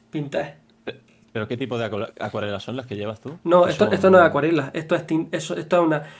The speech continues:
Speaker 1: esto es tin-, es tinta de color.
Speaker 2: Vale, tinta.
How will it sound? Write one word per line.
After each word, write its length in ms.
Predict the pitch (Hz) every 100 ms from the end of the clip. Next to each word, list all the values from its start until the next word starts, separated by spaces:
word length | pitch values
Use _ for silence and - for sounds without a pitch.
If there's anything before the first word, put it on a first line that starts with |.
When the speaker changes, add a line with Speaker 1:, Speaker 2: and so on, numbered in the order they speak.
| -
Speaker 1:
esto 240 | - 160 190
es 120 | 165
tin-, 240 | 170 165 -
es 180 | 156
tinta 280 | - 165 156
de 80 | 139
color. 240 | 139 156 - _ _ _ _ _ _ _ _ _
Speaker 2:
Vale, 280 | 98 95 95 _ _ _ _
tinta. 200 | 101 92